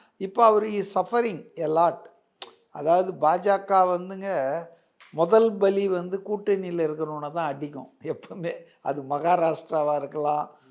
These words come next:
பீகாரா இருக்கலாம், ஜார்க்கண்டா இருக்கலாம், எந்த ஸ்டேட்ல போனாலும், ஆந்திராவா இருக்கலாம், ஃபஸ்ட்டு யாரோட அ-, தமிழ்நாடு, தமிழ்நாடும் அந்த தானே அதிமுகவை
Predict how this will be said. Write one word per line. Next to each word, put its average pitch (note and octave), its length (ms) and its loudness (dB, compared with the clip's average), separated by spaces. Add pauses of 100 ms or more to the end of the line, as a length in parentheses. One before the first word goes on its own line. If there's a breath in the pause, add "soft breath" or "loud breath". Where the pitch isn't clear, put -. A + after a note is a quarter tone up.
(300 soft breath)
பீகாரா E3+ 640 2
இருக்கலாம், D3+ 680 -4 (360)
ஜார்க்கண்டா E3+ 680 2
இருக்கலாம், D#3 400 -2
எந்த G3+ 680 4
ஸ்டேட்ல G3+ 520 2
போனாலும், F#3 500 6
ஆந்திராவா E3+ 640 6
இருக்கலாம், C#3 400 -2 (400 soft breath)
ஃபஸ்ட்டு - 360 0
யாரோட A3 640 6
அ-, F3+ 140 2 (100)
தமிழ்நாடு, A#3 720 4
தமிழ்நாடும் A#3+ 500 4
அந்த A#3+ 220 0
தானே A3 500 -2
அதிமுகவை F#3+ 680 0